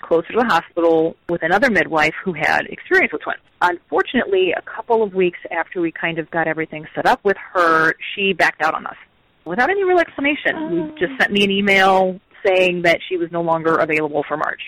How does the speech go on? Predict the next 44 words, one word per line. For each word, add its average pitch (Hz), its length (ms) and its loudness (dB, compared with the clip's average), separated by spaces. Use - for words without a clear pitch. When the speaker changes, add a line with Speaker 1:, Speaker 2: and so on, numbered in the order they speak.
Speaker 1:
So 202 100 6
we 247 100 4
were 311 200 4
pretty 214 640 2
upset. 160 480 0
I 185 160 2
was 160 140 -4
devastated 165 560 -2
because 170 540 0
she 214 80 -6
was 185 160 -2
really 185 220 4
our 156 120 4
only 160 260 -4
option 160 360 -8
outside 160 400 0
of 147 60 -4
the 143 60 -4
hospital 156 440 -2
that 151 120 -4
we 151 220 -2
felt 147 240 0
comfortable 240 380 -2
with. - 140 0
So 190 60 6
we 185 160 4
sort 190 160 0
of 175 140 2
Speaker 2:
Mm-hmm. 165 100 -4
Speaker 1:
resigned 170 380 2
ourselves 156 500 0
to 151 60 -6
the 156 100 -4
fact 151 280 -2
that 160 120 -2
we 160 120 0
were 151 100 -4
gonna 151 180 -4
have - 180 -6
to - 100 -10
go - 220 -2
in. 110 220 -6
And 151 80 -2
I 156 100 -2